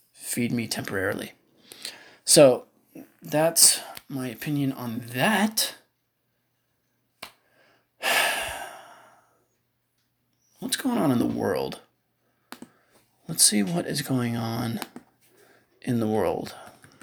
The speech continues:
Oh, there's a new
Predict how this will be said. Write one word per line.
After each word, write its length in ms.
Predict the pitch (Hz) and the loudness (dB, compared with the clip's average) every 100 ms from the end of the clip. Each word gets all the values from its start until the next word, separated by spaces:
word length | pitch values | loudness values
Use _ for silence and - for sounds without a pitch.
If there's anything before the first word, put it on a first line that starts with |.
| - _ - - _ - - - _ _ - _ - - - - _ _ _ _ _ _ _ _ _ _ - - _ | -20 _ -20 -20 _ -20 -20 -20 _ _ -20 _ -20 -20 -20 -20 _ _ _ _ _ _ _ _ _ _ -20 -20 _
Oh, 180 | 170 170 | 6 6
there's 200 | 127 123 | 6 2
a 60 | 131 | 4
new 540 | 131 143 127 123 117 | 6 8 6 4 -2